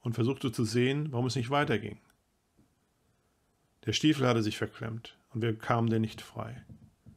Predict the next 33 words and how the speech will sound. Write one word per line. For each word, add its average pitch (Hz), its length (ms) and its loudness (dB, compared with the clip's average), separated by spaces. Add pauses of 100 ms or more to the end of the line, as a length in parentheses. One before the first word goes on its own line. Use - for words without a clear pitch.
(920)
Ein 123 240 4
Bein 120 280 4
war 117 120 4
abgetrennt, - 760 -2 (800)
das 113 120 -4
andere 135 300 6
hing 135 180 6
noch 135 160 4
an 110 140 4
Knochen 120 360 -2
und 110 120 0
Muskelresten. 113 760 -6 (400)
„Egal, 123 560 6 (500)
wir 120 120 4
müssen 135 180 6
jetzt 120 240 2
ziehen“, 165 220 4
rief 107 240 2
ich, - 320 -8 (100)
„auch 107 140 -2
wenn 135 100 6
es 123 80 2
das 127 160 2
andere 139 240 2
Bein 107 260 2
kostet.“ - 480 -10 (920)
Also 113 180 4
zogen 139 480 6
wir, 135 160 6
aber 120 160 6
es 110 160 0
klappte - 320 -4
nicht. 110 320 -14